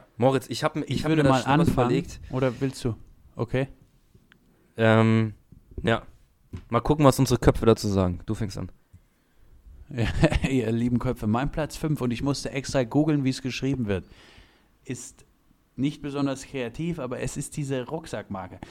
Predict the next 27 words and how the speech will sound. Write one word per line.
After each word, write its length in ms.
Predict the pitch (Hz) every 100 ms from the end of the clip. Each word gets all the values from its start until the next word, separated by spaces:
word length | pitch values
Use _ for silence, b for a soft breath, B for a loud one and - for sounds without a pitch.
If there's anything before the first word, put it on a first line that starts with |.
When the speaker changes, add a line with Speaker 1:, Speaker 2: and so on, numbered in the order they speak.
| B B
Speaker 2:
Fjellräven 1300 | - - - 139 165 160 127 131 139 151 120 95 82 -
mit 160 | 117
den 120 | 117 117
vielen 340 | - 143 131
Äs 280 | 107 131 147
aus 200 | 120 123
Norwegen. 560 | 127 120 107 90 85 - b b b b b b b b
Das 200 | 123 120
ist 240 | 160 - -
Speaker 1:
Okay. 260 | 104 101 110
Speaker 2:
so 160 | 123 156
dermaßen 800 | 156 131 180 180 160 151 131 -
out, 460 | 107 123 175 - - -
aber 460 | - 131 131 - 120
wenn 140 | 139
du's, 220 | 135 120 -
finde 200 | 143 131
ich, 140 | 117 -
jetzt 540 | 120 143 208 - -
schon 200 | 180 156
wieder 240 | 135 113
kaufst 500 | 98 107 107 135 -
und 180 | 123 127
dann 180 | 131 143
in 140 | 143 131
deinem 160 | 123
Freundeskreis 840 | 117 127 143 135 - 131 127 - -